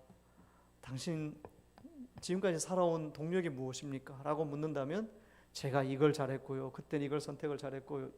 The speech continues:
이런 이야기가 아니라, "모든 것이 하나님의 은혜였습니다" 라고 고백하게 되는 여러분 되시기를 주님의 이름으로 축복합니다. 왜 살려주시는가? 예수님 믿을 기회 주시려고.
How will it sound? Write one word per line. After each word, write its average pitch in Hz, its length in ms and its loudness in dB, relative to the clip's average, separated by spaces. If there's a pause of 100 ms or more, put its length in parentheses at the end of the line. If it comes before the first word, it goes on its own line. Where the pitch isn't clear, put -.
(180)
이런 208 280 6
이야기가 156 380 4
아니라, 143 340 -2 (1400)
"모든 143 300 0
것이 135 220 -6
하나님의 135 640 -6 (560)
은혜였습니다" 127 720 -4 (560)
라고 135 520 0 (220)
고백하게 135 540 0
되는 135 280 -6 (380)
여러분 160 260 12
되시기를 143 600 6
주님의 156 340 6
이름으로 131 300 2
축복합니다. 147 720 8 (580)
왜 170 160 12
살려주시는가? 202 840 12
예수님 190 340 8
믿을 202 240 8
기회 160 160 8
주시려고. 123 500 -2